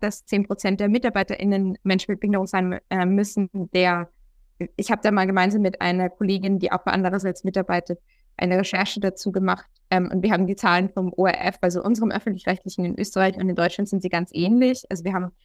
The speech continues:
Österreich, Deutschland und England verglichen. Und zum Beispiel ist es für Menschen, ähm, die eine Hörbehinderung haben, sehr wichtig, dass Sendungen untertitelt werden. Und die B B C untertitelt fast alle ihre Sendungen, also so siebenundneunzig Prozent oder so.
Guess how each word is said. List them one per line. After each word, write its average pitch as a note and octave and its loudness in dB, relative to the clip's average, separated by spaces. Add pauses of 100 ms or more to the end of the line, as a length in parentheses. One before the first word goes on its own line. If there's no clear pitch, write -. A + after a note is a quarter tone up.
(280)
Österreich, G#3+ 2
Deutschland G3 0
und F3 -8
England A3 4
verglichen. F#3+ -4 (400)
Und G#3 4 (200)
zum G3+ -2
Beispiel F#3+ 2
ist G3 -4
es F#3 -10
für F#3 0
Menschen, F#3+ 0
ähm, F3 0
die F#3 0
eine F#3 0
Hörbehinderung G#3+ 2
haben, F#3+ 2
sehr F#3+ -2
wichtig, G#3+ -4
dass - -10
Sendungen F#3 0
untertitelt A3 -2
werden. F#3+ 2 (420)
Und G3 2
die G#3 -2
B A3 4
B A3 0
C A3 0
untertitelt G3 -2
fast - -6
alle G3+ 4
ihre E3+ 2 (300)
Sendungen, E3+ -6
also - -8
so F3 -4
siebenundneunzig G3 2
Prozent F3+ -2
oder E3 -6
so. E3 -10